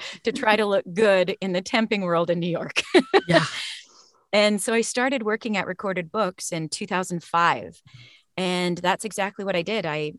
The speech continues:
Speaker 1: I directed and edited and proofed. I mean, I've tried to figure out how many books I must have worked on. And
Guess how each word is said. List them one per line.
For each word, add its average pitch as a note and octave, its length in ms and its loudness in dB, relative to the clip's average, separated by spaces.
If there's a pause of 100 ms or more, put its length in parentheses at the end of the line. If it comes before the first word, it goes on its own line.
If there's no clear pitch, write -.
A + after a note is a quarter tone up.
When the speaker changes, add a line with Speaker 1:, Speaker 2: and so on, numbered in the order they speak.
(120)
Speaker 1:
I D#3 460 -6
directed G3+ 840 -4
and D#3 300 -8
edited F#3+ 320 -4
and E3+ 180 -6
proofed. - 520 -8 (960)
I A3 120 -2
mean, G#3 300 -2 (240)
I've - 260 -6
tried F#3+ 320 -6
to - 60 -16
figure G#3 300 -8
out G#3 220 -4
how G3+ 180 -8
many G3+ 200 -6
books G3 280 -6
I G3+ 60 -2
must F#3 280 -6
have F#3 100 -10
worked F3 260 -8
on. F#3+ 320 -6 (100)
And F#3+ 260 -6